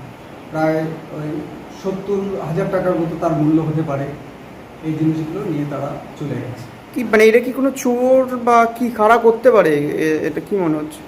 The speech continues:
Speaker 1: না, এটা তো একদম নিশ্চিত চুরি, আর চোরেরাই এসেছে, গভীর রাতে এসেছে, আমরা বুঝতেও পারিনি।
Speaker 2: এইখানে কি মানে, আড্ডা বেড়ে গেছে নাকি বাইরের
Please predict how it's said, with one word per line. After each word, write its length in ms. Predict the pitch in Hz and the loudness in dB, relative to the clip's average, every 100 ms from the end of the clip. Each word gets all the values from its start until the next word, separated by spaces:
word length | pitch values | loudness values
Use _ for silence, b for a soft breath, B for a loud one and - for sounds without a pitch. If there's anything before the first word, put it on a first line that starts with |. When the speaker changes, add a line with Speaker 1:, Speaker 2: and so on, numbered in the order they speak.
| - - - 170 | -18 -20 -12 -8
Speaker 1:
না, 80 | |
এটা 340 | 185 170 160 170 233 | -6 -6 -6 -6 -4
তো 340 | 226 226 185 175 180 | -2 -2 -2 -4 -2
একদম 260 | 185 185 202 | -2 0 0
নিশ্চিত 380 | 202 - 240 220 - | 0 0 -4 -8 -6
চুরি, 240 | 196 185 - - - - - | -2 -2 -2 -8 -16 -18 -10
আর 560 | 147 147 156 160 175 175 175 | -4 0 0 0 -2 -4 -2
চোরেরাই 340 | 185 180 190 202 | 0 2 2 4
এসেছে, 480 | 196 190 180 185 185 - - - - - 139 | 4 2 -2 -4 -6 -10 -16 -18 -16 -10 -4
গভীর 300 | 156 180 190 | 2 4 4
রাতে 200 | 185 190 | 2 0
এসেছে, 360 | 185 175 170 160 160 - - - - | 0 -2 -4 -6 -8 -14 -18 -16 -12
আমরা 300 | 147 156 165 | -6 -4 -2
বুঝতেও 300 | 160 165 185 | -2 0 0
পারিনি। 440 | 180 170 156 151 - - - - - - - - - - - - - - - - - - | 2 2 2 0 -4 -10 -16 -16 -16 -14 -14 -14 -16 -16 -16 -14 -14 -14 -14 -14 -14 -2
Speaker 2:
এইখানে 400 | 185 214 233 269 | 2 4 6 4
কি 220 | 254 226 | 4 2
মানে, 280 | 185 180 175 165 156 151 143 143 - - 160 | 4 6 6 6 4 2 0 -2 -4 -4 2
আড্ডা 360 | 175 170 226 | 2 6 6
বেড়ে 260 | 202 208 233 | 8 8 8
গেছে 240 | 240 240 | 6 4
নাকি 220 | 170 196 | 2 2
বাইরের 340 | 170 170 180 | 4 4 4